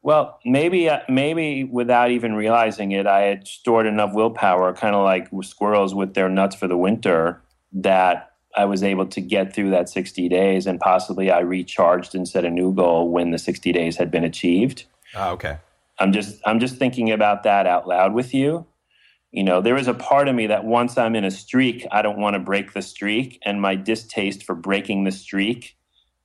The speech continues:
Speaker 1: is bigger than any desire, <laughs> you know, for, for the,
Speaker 2: Ah.
Speaker 1: for, you know, for the off-limit stuff.
Speaker 2: So, so the dopamine maybe that you're getting from consistently winning, kinda like when you're on a streak at a blackjack table or something,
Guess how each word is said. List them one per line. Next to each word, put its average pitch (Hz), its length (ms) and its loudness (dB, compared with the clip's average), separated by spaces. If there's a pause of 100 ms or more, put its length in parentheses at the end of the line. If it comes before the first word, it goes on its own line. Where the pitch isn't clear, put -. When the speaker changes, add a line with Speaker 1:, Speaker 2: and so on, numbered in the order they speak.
(140)
Speaker 1:
is 101 180 -4
bigger 107 680 0
than 98 640 0
any 104 240 -4
desire, 98 920 0 (100)
<laughs> - 80 -20
you 127 140 0
know, 101 380 -2
for, - 240 -14 (220)
for - 200 -6
the, 98 80 0
Speaker 2:
Ah. 101 300 -8
Speaker 1:
for, 104 260 -2 (140)
you 113 80 -2
know, 98 120 2
for 98 140 -4
the 98 120 0
off-limit 98 460 0
stuff. 107 460 0 (180)
Speaker 2:
So, 131 200 -4
so 143 180 -2
the 127 140 0
dopamine 131 800 0
maybe 113 360 -2
that 107 200 -2
you're 107 100 -4
getting 110 380 -2
from 104 580 -2
consistently 107 720 -6
winning, 104 520 -2 (320)
kinda 104 160 2
like 98 160 -2
when 98 100 0
you're 98 80 2
on 98 140 2
a 92 40 -2
streak 90 320 -4
at 92 80 0
a 90 40 -2
blackjack 90 440 -2
table 78 300 -6
or 78 60 -6
something, 82 440 -4